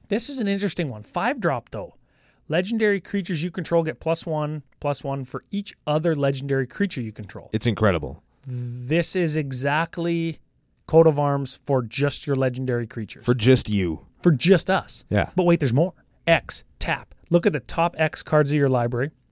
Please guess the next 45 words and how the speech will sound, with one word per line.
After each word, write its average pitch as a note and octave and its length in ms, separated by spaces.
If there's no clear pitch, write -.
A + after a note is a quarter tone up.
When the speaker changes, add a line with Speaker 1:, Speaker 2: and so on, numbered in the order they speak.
Speaker 1:
you C#3 160
can D3+ 180
reveal C#3 340
a B2+ 100
legendary D3+ 760
creature F3 460
card B2+ 420
from - 320
among C3 320
them A#2+ 140
and A#2 100
put C#3 160
it C3 80
into C3+ 180
your G#2+ 120
hand. A2+ 420
Put C#3 140
the C3 60
rest C3+ 220
on C3+ 60
the A#2+ 80
bottom. G2+ 260
Speaker 2:
That's - 140
excellent. - 400
I - 40
like F2 220
that. - 160
Speaker 1:
Yeah, G#2+ 500
you A#2+ 120
just A#2+ 160
dig, C#3 300
right? A#2+ 240
Speaker 2:
Yeah, A2+ 140
man. E2+ 200
How G2 60
about A#2 140
Hero's D3+ 300
Blade? F2 320
Speaker 1:
Equipped F#3 260
creature F#3+ 260
gets E3 180
plus - 240
three, F#3+ 180
plus E3+ 280
two A#3+ 260